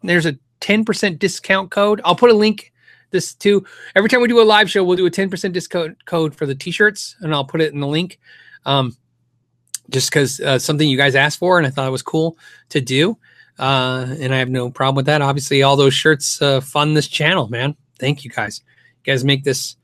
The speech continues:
you guys make this happen. Okay, on that note, uh, last thing we gotta cover before we go is, uh, Song of the Week.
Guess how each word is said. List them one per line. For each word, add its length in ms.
you 160
guys 120
make 140
this 140
happen. 420
Okay, 400
on 320
that 260
note, 400
uh, 480
last 280
thing 140
we 80
gotta 180
cover 240
before 220
we 100
go 340
is, 680
uh, 360
Song 280
of 80
the 60
Week. 340